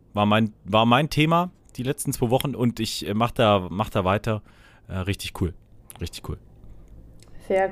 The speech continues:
Speaker 2: cool.
Speaker 1: Yes. Ähm,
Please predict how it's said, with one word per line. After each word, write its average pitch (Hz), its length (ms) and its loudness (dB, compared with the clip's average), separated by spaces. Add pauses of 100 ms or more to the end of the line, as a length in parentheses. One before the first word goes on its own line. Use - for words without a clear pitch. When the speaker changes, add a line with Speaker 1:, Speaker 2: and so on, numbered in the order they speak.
(180)
Speaker 2:
cool. 175 380 -4 (1160)
Speaker 1:
Yes. 92 520 2 (800)
Ähm, 101 500 2